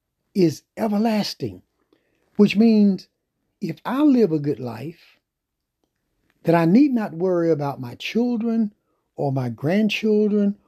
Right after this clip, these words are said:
or my great-grandchildren or my great-great-grandchildren, because God,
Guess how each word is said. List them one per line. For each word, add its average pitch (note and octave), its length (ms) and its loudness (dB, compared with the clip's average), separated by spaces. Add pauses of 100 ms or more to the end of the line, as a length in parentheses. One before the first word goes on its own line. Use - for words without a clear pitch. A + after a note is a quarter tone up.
(140)
or C#3+ 160 -8
my C3+ 160 -2
great-grandchildren G3 1400 -2 (240)
or C#3+ 160 -6
my C#3 160 0
great-great-grandchildren, D#3+ 1500 -2 (380)
because C#3 480 0
God, E3+ 760 0